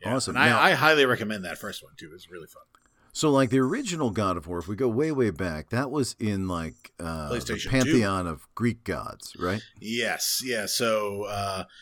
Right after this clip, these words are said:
Speaker 1: over the course of something like five or six games, Kratos did battle with all of, almost all of the Greek gods, right?
Speaker 2: Mm-hmm.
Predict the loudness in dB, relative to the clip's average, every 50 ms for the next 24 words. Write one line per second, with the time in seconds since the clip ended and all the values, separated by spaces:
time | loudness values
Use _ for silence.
0 | -20 -20 _ _ 0 2 2 2 2 0 -2 -2 -2 0 2 4 4 4 2 0
1 | -4 -4 -8 -14 -14 -8 -4 0 2 2 2 2 0 0 -2 -4 -4 -6 -4 -2
2 | 0 0 0 0 -2 -2 -4 -4 -4 -4 -4 -6 -6 -6 -6 -6 -6 -6 -8 -8
3 | -10 -10 -10 -10 -8 -2 0 0 0 0 -2 -4 -4 -2 -2 0 0 -2 -4 _
4 | -18 -20 -20 -20 -20 -20 _ _ _ _ -16 -14 -8 -2 0 0 0 2 2 2
5 | 4 4 4 2 2 -2 -2 -4 -6 -6 -6 -8 -8 -10 -12 -14 -16 -16 -10 -4
6 | 2 4 4 6 6 4 2 0 0 0 2 4 4 2 2 4 4 4 4 4
7 | 0 -4 -8 -10 -6 -4 -4 -4 -6 -8 -12 -10 -10 -10 -10 -10 -10 -10 -12 -16
8 | -18 -10 -6 -4 -4 -4 -2 -2 -2 0 -2